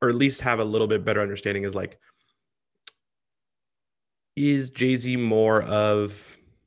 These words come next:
he obviously, you know, he was talking about, you know, some of the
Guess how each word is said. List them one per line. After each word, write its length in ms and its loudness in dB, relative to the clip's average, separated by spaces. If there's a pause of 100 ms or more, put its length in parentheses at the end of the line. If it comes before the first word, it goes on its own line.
(560)
he 120 2
obviously, 420 2
you 60 2
know, 100 2
he 60 2
was 100 0
talking 320 0
about, 340 0
you 60 -6
know, 320 -4
some 180 -10
of 40 -4
the 160 -2